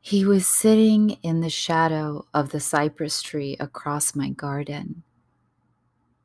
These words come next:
and he was as still as if he had been carved out of stone, like the statues in Antioch and other cities of the North Country.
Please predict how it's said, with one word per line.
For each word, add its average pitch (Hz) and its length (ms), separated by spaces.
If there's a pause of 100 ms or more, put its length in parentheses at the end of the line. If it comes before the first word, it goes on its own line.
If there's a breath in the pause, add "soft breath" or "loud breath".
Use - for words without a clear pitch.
(640)
and 160 100
he 175 140
was 175 180
as 156 160
still 190 880
as 147 300
if 151 160
he 156 160
had 143 240
been 135 220
carved 147 600
out 143 140
of 139 120
stone, 143 760 (1080)
like 127 160
the 135 100
statues 143 800
in 131 120
Antioch 139 840
and 131 400
other 139 240
cities 147 520
of 135 140
the 135 80
North 139 400
Country. - 600